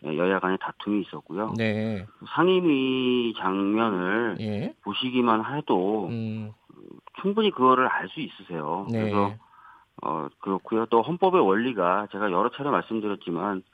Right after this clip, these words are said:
Speaker 1: 권력을 나눠놓는 것으로 끝나는 게 아니죠.
Speaker 2: 네.
Speaker 1: 서로 견제하도록 해놓은 거예요. 만약에 그러면은 법원의 판결에 대해서는 일체 어느 누구도 얘기하지 못한다.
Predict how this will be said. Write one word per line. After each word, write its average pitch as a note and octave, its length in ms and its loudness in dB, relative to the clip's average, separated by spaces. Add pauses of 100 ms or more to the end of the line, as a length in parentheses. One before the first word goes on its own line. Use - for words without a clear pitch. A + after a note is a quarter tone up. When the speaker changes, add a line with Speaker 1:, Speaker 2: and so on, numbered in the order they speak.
(300)
Speaker 1:
권력을 C#3+ 340 6
나눠놓는 E3+ 640 4
것으로 D3 520 -4
끝나는 D3+ 340 0
게 E3 60 0
아니죠. E2 480 -4 (100)
Speaker 2:
네. G#2+ 220 -2
Speaker 1:
서로 G2 180 0
견제하도록 C3+ 640 2
해놓은 G2 200 0
거예요. E2 300 -4
만약에 A#2+ 440 2
그러면은 A#2 420 0 (480)
법원의 B2+ 440 4
판결에 D#3 460 -4
대해서는 A2 440 -2
일체 D#3+ 340 -2
어느 G#2+ 280 4
누구도 B2 380 -2
얘기하지 G2+ 320 -2
못한다. E2+ 680 0